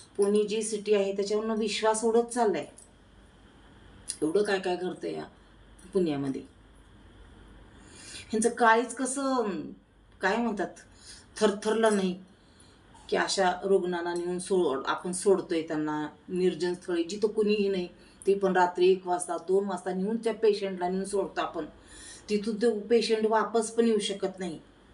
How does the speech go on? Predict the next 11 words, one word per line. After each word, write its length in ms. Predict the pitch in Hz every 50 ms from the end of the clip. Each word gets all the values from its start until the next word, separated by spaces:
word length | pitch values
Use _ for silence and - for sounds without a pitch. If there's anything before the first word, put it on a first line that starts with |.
| - - - - - - - - - - - - - - - - - - - - - - - -
आता 180 | - 175 185 196
ते 240 | 196 - 254 254 233
रोज 280 | 214 220 240 254 254 254
पेशंट 420 | - 254 240 233 240 226 220 208
अशा 200 | 208 202 202 214
नेऊन 480 | 202 202 196 190 196 202 196 196 190 190
सोडत 360 | - - 208 196 196 202 202
होतं 220 | 196 185 190 180 170
म्हणे, 260 | 165 165 170 190 208
स्वतः 380 | 202 - - 208 190 196 226 226
तिथं, 500 | 220 220 202 - - 220 220 214 -